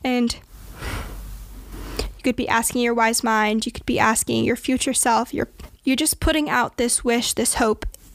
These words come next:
into the universe. So you're actively sending love, kind wishes, and reciting in your mind words and phrases and expressions, good feelings towards yourself and others.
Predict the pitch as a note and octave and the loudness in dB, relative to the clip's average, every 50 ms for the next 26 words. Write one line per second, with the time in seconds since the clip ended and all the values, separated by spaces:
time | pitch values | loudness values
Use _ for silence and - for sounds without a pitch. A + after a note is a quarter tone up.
0 | _ _ _ A#3+ A#3 A3+ - C4 A#3 - A#3 A3 A3 A3 A3+ C#4 - - - - | _ _ _ -2 0 0 0 -2 0 0 0 0 2 2 0 -2 -4 -10 -16 -14
1 | - - - - - - - _ - B3 G3 C3 - - - - - - - - | -12 -12 -12 -12 -12 -14 -8 _ 0 2 2 2 2 -2 -4 -4 0 0 0 0
2 | - - - - - - - - - - - C#4 - - B3+ C4+ D#4 - - F#4+ | 0 -2 -10 -20 -20 -20 -20 -12 -8 -2 -2 -2 2 4 4 4 4 2 -2 -2
3 | E4+ F4+ F4 D#4 - - C#4 C4+ C4 B3+ B3 A#3+ A#3 A#3 A#3 A#3+ A#3+ A#3+ A#3+ B3+ | 2 2 2 2 2 2 2 2 2 2 2 0 2 2 2 4 4 2 2 0
4 | - - - - - - - - - - - C4 B3+ C4 B3 C4 A#3+ A3+ - - | -6 -12 -16 -14 -14 -14 -14 -16 -16 -4 0 2 2 2 2 2 0 0 0 0
5 | A#3+ A3 G#3+ G#3+ - - - - - - - - - B3 A#3+ B3+ A#3+ - - C4 | 2 2 2 2 0 -2 -4 -8 -18 -20 -20 -6 -2 0 0 0 0 2 2 2
6 | B3+ C4 C#4+ C#4+ C#4+ C#4+ C#4+ C#4 B3 A#3 A3 A3 A3 A3+ A#3 A3+ A3 A3+ - - | 2 2 2 2 2 2 2 2 4 4 4 2 2 0 0 0 0 0 0 0
7 | A3+ A#3 - A3 G#3+ A3+ A#3 - A#3+ A3+ A3 A3 - - - - - - A3 - | -2 0 0 0 0 0 0 0 0 0 0 0 0 -4 -2 2 2 2 2 2
8 | - - - B3+ C#4 - - - _ _ _ - C#4 C#4+ C4 - - C4+ A#3 A3+ | 0 2 2 2 2 2 0 -2 _ _ _ 2 2 2 2 -2 -2 0 2 2
9 | A3+ G#3+ A3+ - - - B3+ A3 A3 G3+ G#3+ - - - - - - - - - | 2 0 -2 -4 -2 -2 0 0 2 0 0 2 2 2 2 0 0 -2 -2 -2
10 | - - - - - - - - | 0 0 -2 -2 0 0 0 0